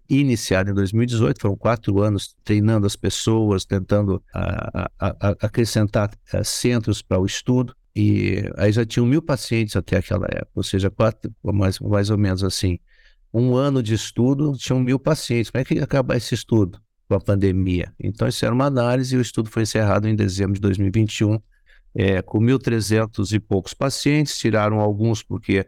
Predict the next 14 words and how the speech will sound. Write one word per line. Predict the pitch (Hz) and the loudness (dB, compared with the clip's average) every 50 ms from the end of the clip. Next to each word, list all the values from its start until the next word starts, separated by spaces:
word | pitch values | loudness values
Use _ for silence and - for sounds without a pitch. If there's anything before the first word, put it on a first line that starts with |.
| _ _ - | _ _ -8
não, | - 98 101 104 104 | -2 0 2 2 2
não | 113 117 120 117 117 107 | 2 2 2 2 0 0
tavam | - - 117 117 107 110 107 104 | 0 0 0 2 2 2 0 0
com | 104 107 104 101 98 95 92 98 | 0 -2 -2 0 0 -2 -4 -6
uma | - 98 98 98 98 | -6 -4 -2 0 0
análise | 101 101 95 92 98 104 101 113 135 | 0 2 2 2 2 0 0 0 -2
boa. | 131 117 113 120 123 127 127 123 _ _ _ - | 0 0 0 0 0 0 -2 -4 _ _ _ -6
Esses | 98 101 101 98 - - | -2 0 0 0 -2 -2
pacientes | - 104 101 - 110 104 - | -2 -2 -2 0 -2 0 2
eram | 120 110 110 | 2 2 2
mil | 110 120 131 | 4 2 2
duzentos | 127 123 110 98 110 107 107 104 - | 2 2 2 2 2 2 2 0 0
e | - | 0
noventa | 104 101 95 90 101 92 92 92 - - 95 - - - - | 2 2 2 2 0 0 0 0 -2 -2 -4 -4 -4 -6 -8